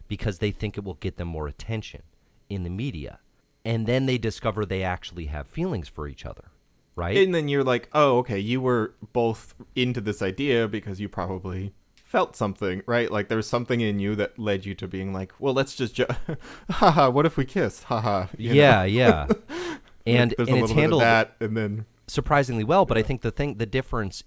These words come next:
Speaker 1: in, in modern Marvel is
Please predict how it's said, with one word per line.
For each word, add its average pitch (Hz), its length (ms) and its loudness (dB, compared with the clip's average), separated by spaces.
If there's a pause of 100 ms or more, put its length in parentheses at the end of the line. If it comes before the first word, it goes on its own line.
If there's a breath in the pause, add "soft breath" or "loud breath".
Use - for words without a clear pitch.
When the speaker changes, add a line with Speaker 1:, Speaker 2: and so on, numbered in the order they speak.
Speaker 1:
in, 87 520 -4 (480)
in 101 140 -2
modern 120 420 -2
Marvel 69 500 -10 (120)
is 90 520 -4